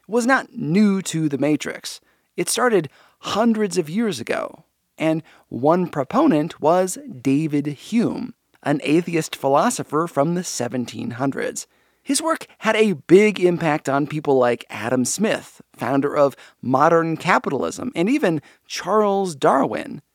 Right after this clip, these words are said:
Hume will come up again in a later episode. He and others in the seventeen hundreds asked some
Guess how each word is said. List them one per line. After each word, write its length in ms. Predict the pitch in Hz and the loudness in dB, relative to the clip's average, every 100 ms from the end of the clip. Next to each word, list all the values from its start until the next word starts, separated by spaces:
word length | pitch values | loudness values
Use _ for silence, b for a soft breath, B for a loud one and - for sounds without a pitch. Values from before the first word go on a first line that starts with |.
| _ _ | _ _
Hume 540 | - 233 262 262 320 | -2 2 4 2 4
will 200 | 175 196 | 4 4
come 240 | - 170 | 2 0
up 160 | 160 160 | 2 2
again 560 | 156 147 220 160 127 135 | -2 -2 0 2 2 -2
in 360 | - 139 147 | -2 -2 -2
a 160 | - 160 | -4 -6
later 380 | 131 113 113 - | -4 -2 -4 -4
episode. 640 | 123 127 - - - - _ _ _ | -4 -4 -6 -6 -6 -10 _ _ _
He 320 | - 233 269 | -6 -2 0
and 140 | 269 214 | 0 0
others 400 | 151 156 175 202 | 2 4 2 0
in 100 | 196 | -4
the 80 | 190 | -4
seventeen 500 | - 120 143 175 147 | -4 -4 -4 -4 -4
hundreds 460 | 120 127 131 - B B - | -2 0 0 -2 B B -4
asked 380 | 226 285 - | 0 0 -2
some 420 | - 208 208 196 | -4 -2 0 -2